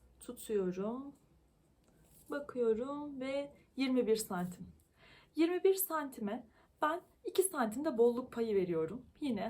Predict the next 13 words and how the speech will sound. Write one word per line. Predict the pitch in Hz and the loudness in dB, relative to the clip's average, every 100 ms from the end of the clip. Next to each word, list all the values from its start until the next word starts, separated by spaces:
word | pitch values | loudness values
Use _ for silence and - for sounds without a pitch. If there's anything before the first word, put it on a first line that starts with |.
| 240 | -2
hani | 208 | 0
daha | 214 220 | 0 2
rahat | 202 180 - | 0 -2 -2
olması | 185 180 180 - | -2 -2 -4 -6
açısından. | 180 - - 165 160 220 349 - _ _ _ - | -8 -8 -10 -10 -8 -8 -10 -16 _ _ _ -4
Ve | 339 392 - _ | 0 0 -4 _
yirmi | 311 302 | 0 2
üç | 330 - | -4 -8
santim | - 247 226 220 208 | -6 -6 -6 -6 -4
oluyor. | 190 339 392 - - | -2 -2 -4 -8 -6
Yirmi | 269 320 | -4 -2
üç | 403 427 | -2 -2
santimi | - 302 277 240 208 247 | -6 -8 -8 -6 -4 -6